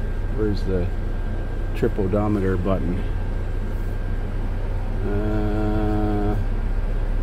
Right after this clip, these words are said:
menu? Change oil soon.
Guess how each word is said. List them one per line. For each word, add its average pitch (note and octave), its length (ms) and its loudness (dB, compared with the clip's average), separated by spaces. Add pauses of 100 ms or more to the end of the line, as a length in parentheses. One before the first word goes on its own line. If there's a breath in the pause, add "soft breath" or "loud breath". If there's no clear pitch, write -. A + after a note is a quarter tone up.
(1160)
menu? B2+ 360 2 (1300)
Change G#2+ 260 4
oil G2+ 220 4
soon. G2+ 340 2